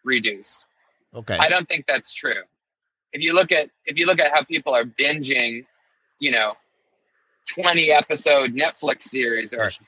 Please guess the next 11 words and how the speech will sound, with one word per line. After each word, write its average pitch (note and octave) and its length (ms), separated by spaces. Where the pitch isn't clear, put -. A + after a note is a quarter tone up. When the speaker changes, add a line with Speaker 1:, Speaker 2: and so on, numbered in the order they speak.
Speaker 2:
that's D3+ 120
true. E3+ 180
Speaker 1:
eighteen C#3+ 200
episode C#3+ 560
<laughs> - 40
podcast D#3 560
series, A#2 380
that E4+ 160
doesn't, A3+ 420
that - 180
doesn't A#3 400